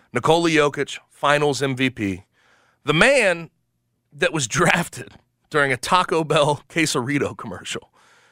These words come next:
has won Finals M V P. He has two M V Ps to his name at this point. Before he turned thirty, he has won an N B A championship, and he's the first player ever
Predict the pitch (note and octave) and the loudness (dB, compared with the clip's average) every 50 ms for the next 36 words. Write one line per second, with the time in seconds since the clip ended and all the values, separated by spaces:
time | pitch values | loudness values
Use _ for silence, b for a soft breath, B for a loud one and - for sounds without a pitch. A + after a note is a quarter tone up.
0 | b b b - C3+ C3 A#2+ - C3+ C3+ B2+ A#2+ - C#3 C#3 C#3 C#3 C3+ B2 C#3 | b b b -2 0 0 0 2 2 2 2 2 2 2 4 4 2 2 0 -2
1 | C3 B2 B2 B2+ A2+ - C3+ B2 A#2 B2 A#2+ A#2 A#2 G#2+ - - - D3 C3 B2+ | -2 -2 -2 -4 -4 -2 -2 -2 0 0 0 0 0 0 -2 -2 0 0 2 2
2 | B2+ A#2+ A#2 B2 A#2 A#2 - B2 A#2+ A#2 - - B2 A#2+ A2 G2+ A#2 A#2 A#2 A2+ | 2 0 0 -2 -4 -2 -2 0 0 0 -2 -2 -2 -2 -2 0 0 2 2 2
3 | A2 G#2+ - A#2 A2 - - - A#2 A2 G#2+ G2+ B B B B B - A#2+ - | 0 -2 -4 -6 -6 -6 -4 -2 0 0 0 0 B B B B B -6 -4 0
4 | D3 D3+ D3 C#3+ C#3+ C#3 - - C#3+ B2+ A#2+ A2 - - C#3+ C3+ B2+ A2 G2+ F2 | 2 2 4 4 2 2 2 2 0 0 0 -2 -2 0 2 2 2 2 -2 -6
5 | F2 _ _ _ _ _ _ _ _ - B2 A#2+ B2 B2 G#2+ G2+ A#2 B2 C#3 C#3+ | -14 _ _ _ _ _ _ _ _ -4 -2 0 0 0 -2 -2 -2 2 2 4
6 | B2+ A2+ G#2 G2 F#2+ G2+ _ _ _ _ _ _ G#2 A2+ B2 A#2+ A2+ A#2+ A#2 A2+ | 4 2 0 -2 -6 -10 _ _ _ _ _ _ -4 -2 0 0 2 2 2 2
7 | A2 A2 - A#2 A2 G2 F2+ G#2 G2+ - - G#2+ G2+ B2 B2+ B2+ A2+ - A#2+ - | 0 0 -2 -2 -4 -4 -4 -6 -10 -8 -8 -8 -4 -2 -2 -2 -2 -2 -4 -2
8 | - F3+ G3 G#3+ - - - F3 E3 C3+ E2 E2+ - _ _ _ _ _ _ _ | 2 2 2 2 2 -2 0 0 0 0 0 -4 -12 _ _ _ _ _ _ _
9 | _ - D#3+ C#3+ F2+ - - | _ 2 2 2 0 -4 -16